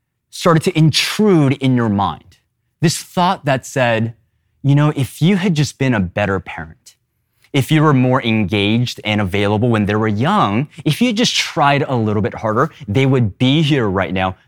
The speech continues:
This is your fault." The finger of blame pointed at you to keep the guilt and shame on you.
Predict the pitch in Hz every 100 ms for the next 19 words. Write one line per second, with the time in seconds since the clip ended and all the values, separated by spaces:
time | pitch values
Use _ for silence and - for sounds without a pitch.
0 | - 110 113 95 90 104 101 98 107 _
1 | _ _ - 117 87 71 - _ - 110
2 | 117 - 165 170 175 175 131 123 123 117
3 | 117 - 127 127 - 110 - 135 190 160
4 | 110 87 113 156 _ _ 151 - 135 131
5 | 95 131 127 - 117 104 - 160 131 92
6 | 95 104 _ _ _ 110 107 95 85 78